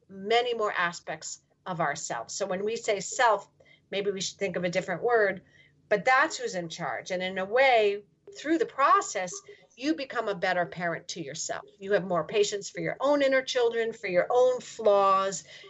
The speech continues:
You don't worship perfection in the same way if that's something that you do. And then it's like the person in charge, it's like, is, is a more, is a more mature, enlightened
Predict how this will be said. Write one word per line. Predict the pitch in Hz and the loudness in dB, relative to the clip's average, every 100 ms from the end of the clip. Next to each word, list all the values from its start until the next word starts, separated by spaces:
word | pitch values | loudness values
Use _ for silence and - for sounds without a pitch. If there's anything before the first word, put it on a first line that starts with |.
| - | -14
You | 196 220 | -2 4
don't | 233 226 - | 4 4 -2
worship | 175 202 254 262 262 | 0 2 4 2 -4
perfection | 247 - 233 220 - 214 | -8 -6 -4 -4 -6 -6
in | 196 | -8
the | 190 | -10
same | - 202 185 | -10 -10 -6
way | 180 175 | -4 -2
if | 175 | -2
that's | 175 156 - | -4 -6 -6
something | 190 175 175 | -6 -6 -6
that | 170 160 | -6 -4
you | 170 | -4
do. | 165 160 160 160 - - - - _ - | -2 0 0 -2 -8 -18 -20 -20 _ 0
And | 226 233 | 2 4
then | 262 285 | 4 4
it's | 262 240 | 0 -2
like | 233 226 220 - _ _ - _ | 0 -2 -4 -18 _ _ -20 _
the | - 180 - | -10 -10 -8
person | - 302 - 269 | -2 0 0 -4
in | 233 | -4
charge, | - 247 247 233 | -2 2 2 2
it's | 208 - | -2 -8
like, | 202 190 - _ - - _ _ - 147 - | -8 -8 -18 _ -20 -20 _ _ -14 -14 -8
is, | 233 240 - - - _ - | -6 -4 -6 -12 -14 _ -10
is | 233 | 0
a | 233 | 0
more, | 226 254 262 - | 2 2 2 -2
is | 240 | -6
a | 240 | -4
more | 233 247 269 | -2 2 4
mature, | 262 233 - - 247 247 240 240 247 _ _ _ _ - - - | 2 -4 -4 -2 2 2 4 2 -2 _ _ _ _ -20 -14 0
enlightened | 226 214 196 269 - 440 359 | 4 6 6 4 2 -2 -2